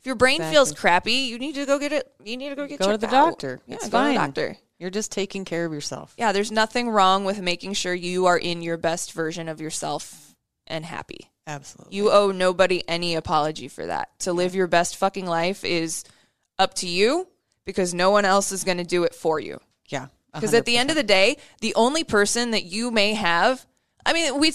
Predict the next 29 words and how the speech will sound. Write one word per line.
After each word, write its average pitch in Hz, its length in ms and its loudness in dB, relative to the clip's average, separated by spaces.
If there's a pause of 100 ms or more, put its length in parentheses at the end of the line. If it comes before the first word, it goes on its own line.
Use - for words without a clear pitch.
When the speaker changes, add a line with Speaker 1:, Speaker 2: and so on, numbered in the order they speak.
Speaker 1:
we 247 120 0
had 254 140 2
this 226 120 -2
conversation 220 540 0
yesterday. 208 340 0
I'm 170 60 0
gonna 175 100 -6
steal 175 300 0
a - 20 -2
quote - 240 0
from 175 140 -12
my 160 80 -6
husband, 180 380 -4
but 160 180 -4 (480)
it's 220 120 -2
like, 233 160 4
think 339 180 -2
about 185 200 6
it. 170 80 2
When 202 120 -2
you're 214 100 2
born, 233 480 4 (500)
it's - 160 -10
you. 196 220 -2 (600)
When 185 160 -6
you 180 100 0
die, 214 460 4 (180)
it's 208 200 -4
you. 170 260 -2